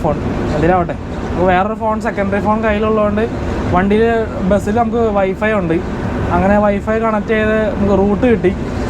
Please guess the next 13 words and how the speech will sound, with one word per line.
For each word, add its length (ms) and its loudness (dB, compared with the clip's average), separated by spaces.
അല്ലെങ്കിൽ 260 4
ഞാൻ 120 2
ഫുള്ളി 240 0
കംപ്ലീറ്റ്ലി 440 -2
ബ്ലാങ്ക് 360 0
ആയേനെ. 280 0
ആൾക്കാരെ 340 -2
ഫോൺ 180 2
വിളിച്ച്, 220 -2
ഫോൺ 140 2
വിളിച്ച് 240 -2
പോകേണ്ടി 240 0
വരും. 140 -4